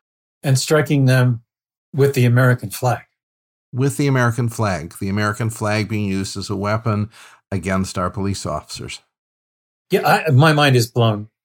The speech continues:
Speaker 1: equally as well about that. W-, the, we recently heard that two more officers have committed suicide, uh, from the Metropolitan Police Department, bringing it to a total of four. How's their story gonna get told?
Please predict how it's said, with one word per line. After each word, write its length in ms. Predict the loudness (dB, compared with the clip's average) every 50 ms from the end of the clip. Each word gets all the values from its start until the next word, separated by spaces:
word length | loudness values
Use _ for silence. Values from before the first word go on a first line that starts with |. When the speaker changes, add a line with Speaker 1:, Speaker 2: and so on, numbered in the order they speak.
| _ -2
Speaker 1:
equally 500 | -2 -2 0 0 -2 -4 -2 -4 -4 -6
as 160 | -8 -8 -8 -6
well 260 | -4 -2 -2 -2 -4 -6
about 260 | -8 -8 -10 -8 -8
that. 240 | -8 -8 -8 -8 -12 -18 -20 -20 -16 _ -8
W-, 200 | -8 -8 -4 -2
the, 160 | -2 0 0 2
we 320 | 2 2 4 2 0 -2 -2 0
recently 480 | 2 2 2 2 0 0 2 2 4
heard 240 | 4 4 4 4 2
that 160 | 0 -2 -2
two 160 | 0 0 2
more 420 | 2 4 4 4 4 4 2 0 -2
officers 720 | 0 2 2 2 0 -4 -8 -6 -4 -4 -4 -4 -6 -8 -8
have 180 | -8 -10 -10 -8
committed 340 | -4 -2 -2 -2 -2 -4
suicide, 760 | -6 -2 0 2 2 2 2 0 -4 -6 -8 -10 -12 -10 -8
uh, 160 | -8 -8 -8 -6
from 180 | -4 -4 -2
the 80 | -2 -2
Metropolitan 640 | -2 -4 -4 -6 -6 -6 -4 -2 0 0 -2 -2 -6
Police 280 | -10 _ -4 -4 -4 -4
Department, 480 | -4 -6 -6 -4 -4 -4 -4 -8 -8
bringing 220 | -4 -2 -2 -2 -2
it 120 | -4 -6
to 100 | -8 -8
a 60 | -8
total 340 | -6 -4 -2 -2 0 -2 -4
of 80 | -6 -10
four. 480 | -10 -6 -2 0 0 0 0 -2 -6 _ _ _ -20 _ _ _ _ _ -20 _ _ _ -8
How's 300 | -2 -2 0 0 0 2
their 200 | 4 4 4 4
story 340 | 2 0 0 0 0 0 0
gonna 220 | -2 -6 -8 -8
get 160 | -12 -14 -12
told? 380 | -10 -6 -6 -6 -6 -8 -14 -20